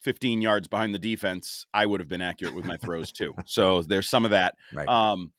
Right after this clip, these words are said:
Speaker 1: speaking of which, just quick side note, I know some people are putting Malik Nabers ahead of Marvin Harrison in their rankings, including N F L dot com Lance Zierling. Um, I don't buy it. I think Marvin Harrison's the best receiver in the draft. He may be a diva. He's the son of an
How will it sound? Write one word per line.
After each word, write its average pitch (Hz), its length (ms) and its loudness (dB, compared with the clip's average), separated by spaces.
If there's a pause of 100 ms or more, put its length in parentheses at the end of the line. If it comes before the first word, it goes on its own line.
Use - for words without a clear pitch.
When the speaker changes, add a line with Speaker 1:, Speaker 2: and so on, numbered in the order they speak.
(540)
Speaker 1:
speaking 226 340 2
of 170 60 4
which, 175 220 8
just 175 160 2
quick 175 220 2
side 147 320 6
note, 165 260 0
I 135 80 0
know 131 120 4
some 147 200 0
people 135 220 0
are 117 40 2
putting 127 220 0
Malik 117 240 2
Nabers 113 400 2
ahead 117 340 0
of 120 220 2
Marvin 110 340 0
Harrison 117 640 0 (160)
in 117 140 -2
their 107 140 2
rankings, 123 480 0
including 104 360 0
N 104 80 4
F 101 100 0
L 107 100 2
dot 95 200 4
com 104 260 0
Lance 101 240 -4
Zierling. 117 420 0 (280)
Um, 95 480 0 (100)
I 120 120 8
don't 120 160 6
buy 107 180 10
it. 104 140 2 (100)
I 110 60 -2
think 110 160 0
Marvin 110 240 6
Harrison's 104 400 4
the 95 40 -6
best 101 220 0
receiver 101 380 -2
in 92 60 -4
the 90 60 -4
draft. 98 520 2 (160)
He 135 80 2
may 131 140 8
be 143 120 4
a 135 60 6
diva. 123 520 0
He's 110 200 -6
the 110 80 -8
son 127 220 0
of 117 60 -2
an 107 220 -4